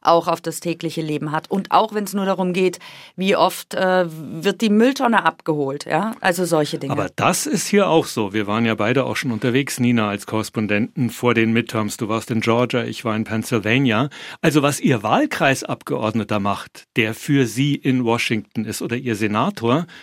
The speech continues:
Speaker 2: der hier im Senat sitzt, das spielt hier schon auch eine Rolle. Auch in Georgia, Pennsylvania, Arizona, Kalifornien oder wo auch immer.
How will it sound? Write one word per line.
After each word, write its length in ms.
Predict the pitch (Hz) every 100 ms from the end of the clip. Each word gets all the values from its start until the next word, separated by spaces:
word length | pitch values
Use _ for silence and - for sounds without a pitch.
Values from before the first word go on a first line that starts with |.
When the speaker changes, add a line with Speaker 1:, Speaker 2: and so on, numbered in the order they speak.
| -
Speaker 2:
der 80 | 123
hier 140 | 110 113
im 100 | 110
Senat 360 | 98 98 127
sitzt, 320 | - 180 - - - _
das 160 | 120 -
spielt 260 | - 143
hier 120 | 156
schon 160 | 135 156
auch 140 | -
eine 100 | 147
Rolle. 340 | 117 113 107 -
Auch 260 | 123 139
in 140 | 185 123
Georgia, 340 | 117 123 131
Pennsylvania, 840 | 110 123 123 131 113 117 127 127 127
Arizona, 640 | 117 113 107 120 127 131 123
Kalifornien 640 | 123 117 120 120 131 120
oder 180 | 120 113
wo 60 |
auch 120 | 127 220
immer. 180 | 156